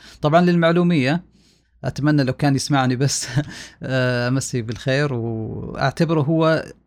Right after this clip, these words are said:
صح إنه مشهور، ما، ما يطلق عليه الكلمة هذه، لكن هو جندي مجهول لكثير من ال-، ال-، الناس اللي طلعوا في ذيك الفترة، من منشدين، من مهندسين، من، آه،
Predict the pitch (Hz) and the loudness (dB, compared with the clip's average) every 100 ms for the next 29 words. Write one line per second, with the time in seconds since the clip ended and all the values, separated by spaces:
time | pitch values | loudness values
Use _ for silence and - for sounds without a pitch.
0 | - 139 170 165 170 170 - 170 190 151 | -16 -4 0 2 4 4 2 4 4 4
1 | 156 151 170 175 165 - 143 160 127 127 | 2 2 2 2 0 2 2 2 2 0
2 | 120 - 151 139 143 139 135 139 160 135 | -2 -2 0 2 4 2 2 0 2 4
3 | 185 156 175 202 160 151 127 123 139 127 | 4 4 4 4 4 4 2 2 2 2
4 | 190 - _ _ _ _ 139 143 165 208 | 0 -4 _ _ _ _ -2 0 0 2
5 | 226 202 165 151 135 127 120 117 113 113 | 4 4 4 4 2 2 0 0 -2 -4
6 | 110 117 - - 123 123 113 117 143 147 | -6 -6 -8 -8 -6 -6 -4 -2 -2 -2
7 | 139 135 170 180 - 139 135 175 160 117 | 0 2 2 2 0 -2 0 2 2 2
8 | 143 139 113 117 101 90 _ _ - 139 | -2 -2 -4 -6 -8 -12 _ _ -4 0
9 | 139 143 - 127 143 131 127 131 127 127 | 2 2 0 0 2 2 2 0 0 -2
10 | 123 139 135 127 120 113 110 110 113 117 | -2 -2 0 0 0 0 -2 -4 -6 -8